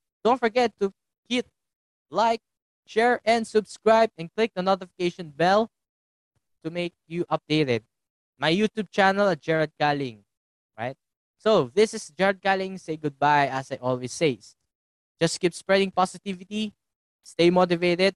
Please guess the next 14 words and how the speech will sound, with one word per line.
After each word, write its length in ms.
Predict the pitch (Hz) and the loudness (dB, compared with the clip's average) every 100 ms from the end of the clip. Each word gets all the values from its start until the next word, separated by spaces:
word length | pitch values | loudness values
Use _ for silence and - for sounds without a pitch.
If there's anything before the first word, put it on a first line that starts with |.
| - | 0
and 260 | 151 160 156 _ _ _ _ | -2 -2 -10 _ _ _ _
live 300 | 117 196 208 | 2 4 4
well. 240 | 156 113 - _ _ _ _ _ _ - | 2 0 -2 _ _ _ _ _ _ -12
So 80 | 180 | -2
this 200 | 214 202 | -2 -2
is 60 | |
the 100 | 202 | 0
Life 160 | 208 214 | 0 0
Moments 280 | 214 208 - | -6 -14 -8
Podcast. 520 | 208 208 - 214 - | -4 -4 0 -2 -2
Yes, 160 | 156 156 | -12 -4
yes, 220 | 175 - | -4 0
yo. 320 | 220 254 254 _ _ _ _ _ _ _ | 6 6 6 _ _ _ _ _ _ _
Kamsahamnida. 800 | 143 156 - 165 160 165 170 190 | 0 0 0 -2 -2 -6 0 -2